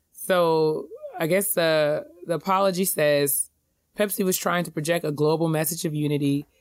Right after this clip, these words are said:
peace, and understanding. Clearly, we missed the mark. We apologize. We are pulling the content and halting any further rollout. We also apologize for putting Kendall Jenner in this position."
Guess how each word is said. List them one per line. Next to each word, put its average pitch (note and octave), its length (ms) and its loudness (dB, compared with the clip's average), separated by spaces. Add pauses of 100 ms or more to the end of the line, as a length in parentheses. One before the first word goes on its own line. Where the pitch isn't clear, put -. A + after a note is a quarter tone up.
(160)
peace, G#3 500 0
and D#3 180 -2
understanding. C#3 840 -2 (580)
Clearly, F3+ 360 2
we E3 160 0
missed D#3 260 0
the E3 60 -2
mark. C3+ 500 -2 (420)
We D3+ 160 0
apologize. C#3 1040 -2
We D3 140 0
are C#3 140 0
pulling F3 320 -2
the F#3 60 -4
content D3+ 580 -2
and C#3+ 100 -2
halting C#3+ 400 -2
any D#3 220 0
further D#3 320 0
rollout. C#3+ 560 0 (440)
We D#3+ 140 2
also D3+ 380 2
apologize C#3+ 760 0
for C#3+ 120 -2
putting C#3+ 300 0
Kendall D3 300 -2
Jenner C#3 260 -2
in C#3 200 -2
this C#3 160 -6
position." D3 520 -12